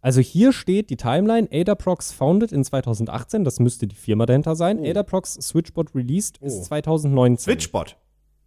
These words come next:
Speaker 1: Fingerbot.
Speaker 2: Fingerbot. Du hast gerade Switchbot gesagt.
Speaker 1: Fingerbot.
Speaker 2: Fingerbot ist
Speaker 1: Nee,
Speaker 2: zweitausend.
Speaker 1: warte, nein, nein, nein, warte, der, genau, weil das ist witziger, weil der heißt hier Adaprox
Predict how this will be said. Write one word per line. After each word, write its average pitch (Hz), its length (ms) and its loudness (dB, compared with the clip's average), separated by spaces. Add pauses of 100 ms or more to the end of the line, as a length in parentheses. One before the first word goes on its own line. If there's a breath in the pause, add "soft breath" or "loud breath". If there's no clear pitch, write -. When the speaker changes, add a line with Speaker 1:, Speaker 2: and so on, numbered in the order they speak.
(280)
Speaker 1:
Fingerbot. 85 560 -2
Speaker 2:
Fingerbot. 143 440 2
Du 101 80 0
hast 127 120 2
gerade 131 160 0
Switchbot - 400 -4
gesagt. - 240 -12
Speaker 1:
Fingerbot. - 520 -4
Speaker 2:
Fingerbot 247 380 2
ist 196 140 -2
Speaker 1:
Nee, 269 80 4
Speaker 2:
zweitausend. 180 140 4
Speaker 1:
warte, 190 200 4
nein, 220 140 4
nein, 220 120 4
nein, 147 100 4
warte, 147 200 0
der, 143 220 -2
genau, 156 260 4
weil 113 200 0
das 120 180 0
ist 135 160 -2
witziger, 120 300 -2
weil 120 100 2
der 113 100 0
heißt 170 260 -4
hier 160 260 0 (120)
Adaprox 165 640 -2